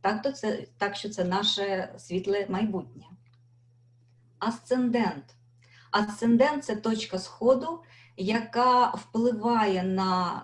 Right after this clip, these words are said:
буття людини, країни, всесвіту. Момент утворення, е, це та точка сходу, яка може навіть і поспорити з, е, сонячним,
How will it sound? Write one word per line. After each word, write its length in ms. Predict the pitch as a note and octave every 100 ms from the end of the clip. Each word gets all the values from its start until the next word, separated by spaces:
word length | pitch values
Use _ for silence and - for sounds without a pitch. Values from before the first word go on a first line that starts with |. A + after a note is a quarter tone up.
| -
буття 880 | F3 G#3+ G#3+ - G#3+ G3 F3+ F3 -
людини, 760 | G#3+ C#4 A3 G#3 G#3+ G#3+ G#3
країни, 680 | G#3 A3 B3 C4 A3+ A3 A3
всесвіту. 800 | A3 - G3 F3+ - A3 G#3+ C4 D4+ - - - _ _ - -
Момент 600 | G#3+ A3+ A#3 C4+ C#4+ -
утворення, 880 | A3 G#3+ G3+ G3 F#3+ G#3+ A#3+ F4+ - - - - -
е, 240 | F#3 F#3+ F#3+
це 120 | G#3+
та 200 | G#3+ G3+
точка 420 | - G3+ - F3+
сходу, 400 | - - C4+ G#3+
яка 300 | F#3+ G3 G3
може 440 | G3 F#3 F#3 E3+ -
навіть 380 | F3+ E3 E3+ -
і 100 | F#3
поспорити 920 | - - - G#3+ C4+ C4+ C4+ C#4 C4
з, 180 | F3+ -
е, 680 | F3+ E3+ - - D#3 D#3 D#3
сонячним, 840 | - G#3+ A#3 A#3+ - A#3 A3+ A3+